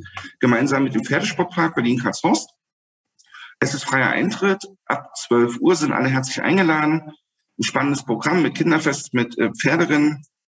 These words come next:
Äh, und ich freue mich besonders auf die Big Band der Schlosterkowitsch Musikschule.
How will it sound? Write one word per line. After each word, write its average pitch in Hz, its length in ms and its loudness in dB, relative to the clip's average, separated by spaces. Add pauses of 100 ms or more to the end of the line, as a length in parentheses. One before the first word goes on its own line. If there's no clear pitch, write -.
(260)
Äh, 131 180 4
und 175 560 2
ich 143 80 0
freue 143 180 2
mich 156 160 0
besonders 147 480 2
auf - 160 -4
die 127 220 -4
Big - 240 0
Band 151 400 0 (120)
der 127 540 2 (160)
Schlosterkowitsch 151 640 -2
Musikschule. 127 540 2